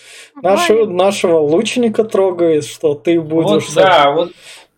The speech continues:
Speaker 3: здесь, кстати, вот, вот этот, э, этот, э, Локи очень даже прикольный. Он здесь жестокий, он здесь никого не щадит и считает людей просто бо-, тараканами.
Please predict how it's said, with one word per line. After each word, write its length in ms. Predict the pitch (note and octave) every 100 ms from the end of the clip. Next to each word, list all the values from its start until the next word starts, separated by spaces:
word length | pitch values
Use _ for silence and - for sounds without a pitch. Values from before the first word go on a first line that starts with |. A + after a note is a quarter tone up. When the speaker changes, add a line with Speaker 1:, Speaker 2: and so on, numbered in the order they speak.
| E4+
Speaker 3:
здесь, 240 | D3+ A#3+ -
кстати, 340 | A3 G3+ G#3
вот, 260 | F#3+ F#3+ F#3
вот 180 | F3+ F3+
этот, 280 | D4+ B3 G3+
э, 220 | F3+ G3
этот, 800 | F#3 F3 E3+ E3+ E3+ E3 D3 D3
э, 400 | D3+ D3 D3 D3
Локи 760 | D3 D#3 G3 E3+ - B2+ - - -
очень 340 | F#3 G#3 F3
даже 240 | E3+ E3+ E3+
прикольный. 680 | E3+ E3+ F#3 E3+ C3+ A2 - _ _
Он 160 | D3+ D#3
здесь 180 | D#3+ D3+
жестокий, 680 | D3+ E3+ G3 A3 A3+ A3+ G3+
он 180 | E3 D3+
здесь 200 | D#3 D#3+
никого 320 | D#3 D#3+ D3+
не 100 | D3+
щадит 440 | D3+ C#3+ A3 G#3
и 120 | D#3+
считает 560 | - - E3+ D#3+ D#3 _
людей 360 | D#3+ D3+ G3+ G#3
просто 340 | D#3+ F3 E3+
бо-, 320 | C3 C#3+ D3+ -
тараканами. 720 | D#3 E3+ E3+ D3+ B2+ A2+ A2+